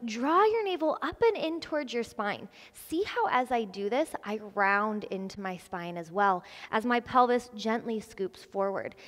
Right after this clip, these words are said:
Now what this does is help to activate and engage the entire front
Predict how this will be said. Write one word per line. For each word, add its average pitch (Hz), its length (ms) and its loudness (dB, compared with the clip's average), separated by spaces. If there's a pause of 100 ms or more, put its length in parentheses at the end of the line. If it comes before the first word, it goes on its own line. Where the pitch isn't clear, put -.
(160)
Now 208 100 4
what 240 140 2
this 349 120 -6
does 277 240 0
is 208 120 -12
help 214 220 -4
to - 80 -4 (100)
activate 262 580 2
and 233 100 -2
engage 196 460 -4
the 196 100 -8
entire 208 500 -4
front 196 420 -6